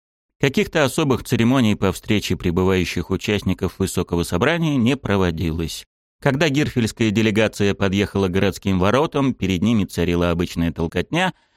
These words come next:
и представала уже набившая попаданцу оскомина картина поучительной судьбы преступников. Задержки в движении не произошло, потому что умчавшийся вперёд от основной колонны десяток гвардейцев заранее позаботился об освобождении проезда для своей герцогини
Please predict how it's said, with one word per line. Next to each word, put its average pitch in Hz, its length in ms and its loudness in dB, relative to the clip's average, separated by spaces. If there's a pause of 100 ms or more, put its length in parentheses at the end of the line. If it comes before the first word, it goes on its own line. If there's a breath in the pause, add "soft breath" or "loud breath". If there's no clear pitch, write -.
(140)
и 131 80 2
представала 156 680 0
уже 120 240 2
набившая 98 600 2
попаданцу 85 680 -2
оскомина 165 640 -2
картина 98 560 0
поучительной 82 720 -4
судьбы 85 400 -4 (300)
преступников. - 920 -2 (680)
Задержки 175 480 2
в 147 80 2
движении 143 600 2
не 120 180 4
произошло, 117 880 2
потому 127 460 2
что 120 160 0
умчавшийся 107 680 0
вперёд 107 420 0
от 92 180 -2
основной 101 520 2
колонны 98 540 2
десяток 90 440 -2
гвардейцев 98 680 0
заранее 95 440 2
позаботился 90 720 0
об 87 140 0
освобождении 85 760 0
проезда 90 560 0
для 85 160 -2
своей 85 240 -2
герцогини 107 680 -4